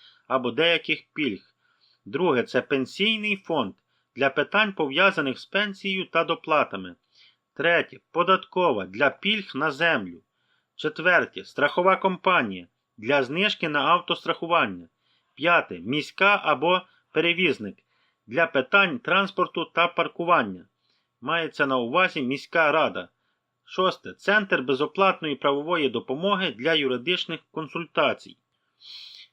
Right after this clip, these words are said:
Фіксуйте все письмово. При подачі заяв завжди беріть вхідний номер або квитанцію. Якщо вам відмовили, вимагайте письмове обґрунтування. Це дасть вам можливість оскаржити рішення.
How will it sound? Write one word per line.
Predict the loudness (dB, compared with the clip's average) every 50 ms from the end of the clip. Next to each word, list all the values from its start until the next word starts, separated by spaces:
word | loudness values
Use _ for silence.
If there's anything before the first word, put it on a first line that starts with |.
| _ _ _ _ _ _ _
Фіксуйте | -4 -4 -4 -4 -4 -2 0 0 0 0 0 -2
все | 0 2 2 2
письмово. | 2 0 -4 -6 -4 -2 -2 0 0 0 -2
При | -2 -2 -2
подачі | -2 -2 2 4 4 4 4 2 0
заяв | 0 0 0 2 2 2 2 2
завжди | 2 0 0 0 0 -2 -4 -2
беріть | -2 0 0 0 0 -2 -6
вхідний | -16 -10 -8 -6 -6 -6 -6 -4 -2 -2 -2
номер | 0 0 0 0 0 -2 -2 -2
або | -2 -2 -2 -2
квитанцію. | -2 -2 -4 -4 0 0 0 0 -2 -4 -8 -12 -12 -14 -14 -18 _ _ _ _ _ _ _ -4
Якщо | -4 -2 -2 -2 0 2 2
вам | 4 4 2 2 2
відмовили, | 0 0 -2 0 -2 -2 0 0 0 0 -2 -2 -6 -8 _ _ _ _ -6
вимагайте | -4 -2 -2 0 2 2 2 2 2 -2 -4
письмове | -4 -2 -2 -4 -4 -4 -2 0 0 2 2 0
обґрунтування. | 0 0 -4 -4 -4 -6 -8 -8 -6 -6 -8 -4 0 2 2 2 0 -4 -8 -10 -14 -16 _ _ _ -20 -20 _ _
Це | -4 0 0 2
дасть | 4 6 4 4 4 2 2
вам | 2 2 2
можливість | 2 2 0 0 0 0 0 0 2 0 -2 -2 -6
оскаржити | -8 -8 -8 -6 -4 0 0 0 0 0 -4 -4 -2 -2 0
рішення. | 0 -2 -4 -4 -6 -8 -10 -12 -14